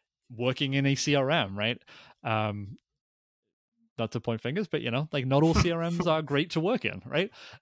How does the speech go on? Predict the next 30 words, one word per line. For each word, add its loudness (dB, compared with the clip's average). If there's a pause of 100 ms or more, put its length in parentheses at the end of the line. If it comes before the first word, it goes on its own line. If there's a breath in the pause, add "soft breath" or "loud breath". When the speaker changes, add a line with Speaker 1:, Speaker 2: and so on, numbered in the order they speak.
Speaker 2:
Yeah, 4
Speaker 1:
Um, 0
Speaker 2:
sure. -2 (500 soft breath)
Speaker 1:
so, 4
and 2
I 6
think 2
that -2
that 0
is, 0 (180)
especially 2
as 2
HubSpot -2
is -4
not 0
explicitly -6
designed, -6
like, -8
it -10
is -12
not -4
a -6 (120)
C -6
S -6
platform, -10 (100)
right? -4 (400 loud breath)
There 4
is 0
certainly -2
some, -4